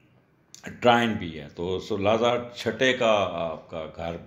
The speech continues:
बहुत पॉजिटिव है। अब आप छठे के जो रिजल्ट्स लेने हैं वो आपको मैं एक्सप्लेन करूँगा। पहले हम देखेंगे कि ये छठे का इसका लॉर्ड जो है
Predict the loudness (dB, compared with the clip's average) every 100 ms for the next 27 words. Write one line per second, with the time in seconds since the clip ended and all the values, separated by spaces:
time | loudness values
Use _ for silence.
0 | -12 -10 -2 -2 -2 -6 -6 -6 -10 -6
1 | -4 -2 0 0 -2 -6 -4 -4 -4 -4
2 | -4 -6 -4 -2 -2 -2 -4 -4 -4 -8
3 | -10 -14 -18 -16 -18 -20 -6 0 2 0
4 | -4 -12 -12 -16 -18 -10 -8 -6 -6 -4
5 | 0 2 2 0 -2 0 -2 -2 -2 -4
6 | -4 -14 -18 -20 -8 -4 -4 -2 0 0
7 | 2 0 0 0 0 0 0 4 6 4
8 | 2 0 0 -2